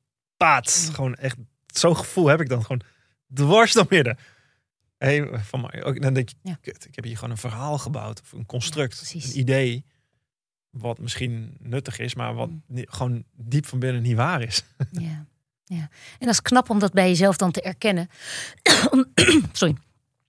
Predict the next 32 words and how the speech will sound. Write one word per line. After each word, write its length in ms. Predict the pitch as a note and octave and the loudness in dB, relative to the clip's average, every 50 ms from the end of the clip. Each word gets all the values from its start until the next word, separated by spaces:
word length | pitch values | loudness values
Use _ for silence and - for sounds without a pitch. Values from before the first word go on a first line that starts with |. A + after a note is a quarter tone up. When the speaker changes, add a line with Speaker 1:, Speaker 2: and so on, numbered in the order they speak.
| - - | -8 -4
Speaker 2:
Het 120 | - G3+ | 0 0
is 80 | F3+ - | 2 4
knap 220 | - G#3 G3 - | 4 4 4 6
om 120 | A3 F#3+ F#3 | 4 4 4
dat 140 | F#3 F3+ | 4 4
bij 160 | E3+ F3+ F3 E3+ | 4 4 2 4
jezelf 320 | E3 C#3+ F3+ E3+ E3+ - | 4 4 4 2 2 2
dan 280 | - E3+ D#3 D#3 D#3 - | 2 0 0 0 0 -2
te 100 | - G#3+ | -4 -2
kunnen 280 | - - G3+ F3 - - | 0 0 0 0 0 -2
herk-, 240 | D#3+ E3+ C#3+ - - - | -6 -8 -8 -10 -14 -12
er-, 260 | - F#3+ F#3 F#3 F3 - - - _ _ | -8 -6 -4 -4 -6 -8 -14 -20 _ _
te 100 | - G3+ | -4 -4
herkennen 680 | G3+ F#3+ D#3 F#3+ G3 G#3 G#3 - - G3 F3 E3+ D#3 | -2 -2 0 2 2 2 2 2 2 2 2 2 2
en 100 | E3 E3 - G3 G3+ | 0 0 2 4 4
erkennen. 480 | F#3+ F3 - - F3 D#3 E3+ G3 A3+ - - - - _ | 4 4 2 2 2 2 2 0 -4 -8 -14 -20 -14 _
Speaker 1:
Ja. 120 | - D3 - | -4 -2 0
Speaker 2:
En 60 | G#3 | 0
dat 120 | G#3 G3 | 0 0
dan 160 | - G3+ G3 F#3+ | 2 2 2 2
ook 120 | F#3+ - | 2 2
los 240 | G3 G#3+ G#3+ - - | 2 2 2 2 0
te 80 | - | 0
laten. 440 | F#3 E3+ E3+ F3 E3+ F3 - A3 A#3+ - - - - _ _ _ | 0 2 2 0 0 -2 -4 -8 -10 -10 -14 -20 -20 _ _ _
En 100 | - G3+ | -4 -2
dan 100 | A#3 A3+ | -2 -2
kan 160 | - A3 G3 | -2 -4 -4
er 60 | F#3 | -4
weer 100 | E3+ F3+ | -4 -4
iets 120 | E3+ D3+ | -4 -2
nieuws 240 | - G#3 A3+ A3 G#3 | -2 0 0 0 -2
ontstaan. 480 | G#3 F#3+ - - - F#3 E3+ E3 D#3 | -2 -2 -2 0 0 0 0 0 -2